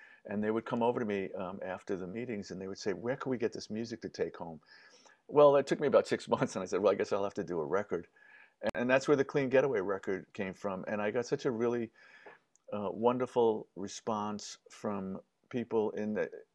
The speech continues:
not only in the community. I mean, it's just, it's basically, it's a rock and roll record. It's what you expect from me music-wise. But lyric-wise, it's, it's all about addiction and recovery and hope and hopefully a little inspiration in there. And, um,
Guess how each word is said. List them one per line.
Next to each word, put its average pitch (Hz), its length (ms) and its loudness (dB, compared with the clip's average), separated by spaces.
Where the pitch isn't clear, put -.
not 143 240 2
only 139 200 2
in 131 100 0
the 120 80 0
community. 101 380 -4
I 120 40 0
mean, 143 100 0
it's 143 100 -6
just, - 180 -2
it's - 200 -6
basically, - 540 -2
it's - 120 -6
a 107 60 2
rock 131 240 2
and 90 80 -4
roll 101 180 4
record. 76 280 -2
It's - 140 -8
what - 160 -4
you 90 140 -6
expect - 420 -2
from 85 120 -4
me 85 80 -8
music-wise. 82 720 -6
But 104 320 8
lyric-wise, 104 600 6
it's, - 300 -4
it's 101 200 -8
all 98 180 4
about 95 220 2
addiction 98 480 -4
and 82 120 -8
recovery 82 560 -2
and 76 180 -8
hope 90 400 -2
and 87 120 -14
hopefully 95 300 -2
a 90 40 -4
little 92 180 -2
inspiration 90 580 -4
in 104 60 -10
there. 104 160 -8
And, 113 460 2
um, 110 560 0